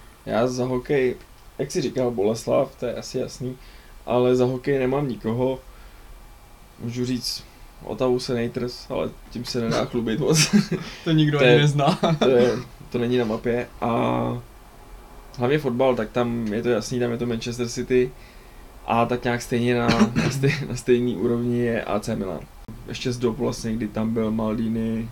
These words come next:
Speaker 1: Nesta, Dida a spol. Takže to je asi tak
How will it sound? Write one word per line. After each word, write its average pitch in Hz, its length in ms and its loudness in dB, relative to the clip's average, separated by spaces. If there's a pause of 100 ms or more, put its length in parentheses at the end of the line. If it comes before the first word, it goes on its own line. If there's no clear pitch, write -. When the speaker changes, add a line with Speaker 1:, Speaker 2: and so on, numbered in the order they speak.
Speaker 1:
Nesta, 104 560 -4 (140)
Dida 104 300 -4 (100)
a 110 60 -8
spol. 98 340 -10 (460)
Takže 107 240 -6
to 117 140 -6
je 113 80 0
asi 110 240 -6
tak - 200 -4